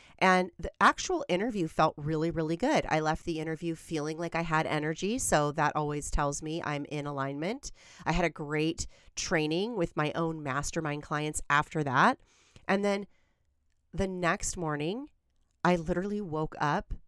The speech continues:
and felt like I had been hit by a train.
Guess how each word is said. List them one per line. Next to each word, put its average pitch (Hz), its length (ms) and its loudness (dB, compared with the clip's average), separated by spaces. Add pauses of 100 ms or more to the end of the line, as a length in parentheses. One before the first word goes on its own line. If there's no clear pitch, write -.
(300)
and 175 180 -2
felt 151 340 2
like 165 200 -4
I 151 100 0
had 156 220 -6
been 151 200 -6 (160)
hit - 520 -8 (240)
by 147 360 -2 (100)
a 143 180 -4
train. - 800 -6